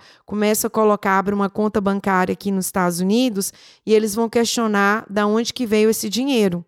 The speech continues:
Eu sugiro sempre os três últimos extratos bancários nos Estados Uni-, ah, fora do, ah, do, dos Estados Unidos, seja seu ou seja de uma outra pessoa que vai ser o seu sponsor, o seu patrocinador. E juntamente, né, com essa petição,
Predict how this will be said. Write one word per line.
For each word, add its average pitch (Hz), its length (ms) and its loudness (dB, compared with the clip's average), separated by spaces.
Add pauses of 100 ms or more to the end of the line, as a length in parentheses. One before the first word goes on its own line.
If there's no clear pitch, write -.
Eu 233 180 4
sugiro 220 460 -2
sempre 202 400 -2
os 202 140 -4
três 233 380 2
últimos 220 360 -2
extratos 220 500 0
bancários 208 520 0
nos 190 160 0
Estados 180 400 -2
Uni-, 190 340 -2 (220)
ah, 180 420 2
fora 214 300 0
do, 196 180 -4
ah, 185 220 -2
do, 180 420 0
dos 170 80 -8
Estados 175 380 -2
Unidos, 226 520 -2 (600)
seja 277 480 4
seu 247 600 4
ou 233 180 4
seja 233 460 2
de 220 80 -4
uma 220 120 -2
outra 240 300 2
pessoa 220 580 2
que 214 140 -8
vai 214 140 0
ser 220 180 0
o 214 80 2
seu 233 220 2
sponsor, 190 680 0
o 180 80 0
seu 208 220 0
patrocinador. 214 960 0 (360)
E 262 220 0
juntamente, 277 840 0
né, 240 280 -2
com 226 360 -6
essa 214 280 0
petição, 226 800 2